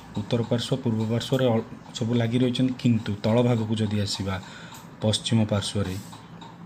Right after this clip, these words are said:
ପୂର୍ବ ପାର୍ଶ୍ୱରେ, ଦକ୍ଷିଣ ପାର୍ଶ୍ୱରେ କେବଳ ଜଳଭାଗ ହିଁ ଜଳଭାଗ, ଜଳଭାଗ ହିଁ ଜଳଭାଗ। ତେଣୁ ଆମର ଭୌଗୋଳିକ ନିୟମ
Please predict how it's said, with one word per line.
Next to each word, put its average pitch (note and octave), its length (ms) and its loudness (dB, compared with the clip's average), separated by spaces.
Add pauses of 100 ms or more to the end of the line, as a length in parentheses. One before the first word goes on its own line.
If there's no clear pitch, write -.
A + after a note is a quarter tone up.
(120)
ପୂର୍ବ A2+ 300 4
ପାର୍ଶ୍ୱରେ, G2 540 -2 (600)
ଦକ୍ଷିଣ A#2 400 0
ପାର୍ଶ୍ୱରେ G#2 480 -2 (360)
କେବଳ F#2+ 320 0
ଜଳଭାଗ G2+ 520 0
ହିଁ C#3+ 160 6
ଜଳଭାଗ, F2 400 -2 (160)
ଜଳଭାଗ G2 440 -2
ହିଁ C#3 160 4
ଜଳଭାଗ। F2 400 -2 (600)
ତେଣୁ A2+ 200 4 (360)
ଆମର A2+ 260 2
ଭୌଗୋଳିକ G#2+ 640 0
ନିୟମ A2 320 4